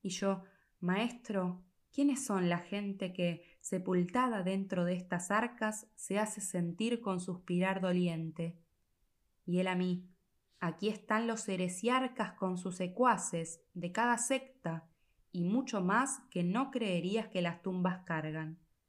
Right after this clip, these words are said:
Igual con igual está sepulto, y las tumbas más o menos caldas".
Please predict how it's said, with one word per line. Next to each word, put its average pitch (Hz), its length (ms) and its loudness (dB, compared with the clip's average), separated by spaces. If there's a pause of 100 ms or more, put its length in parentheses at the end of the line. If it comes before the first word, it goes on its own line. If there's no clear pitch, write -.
(520)
Igual 190 440 2
con 208 160 0
igual 185 420 2
está 208 260 -2
sepulto, 180 800 0 (320)
y 196 120 0
las 165 240 -2
tumbas 247 540 2 (200)
más 220 440 0 (120)
o 240 100 0
menos 180 460 0
caldas". 156 680 0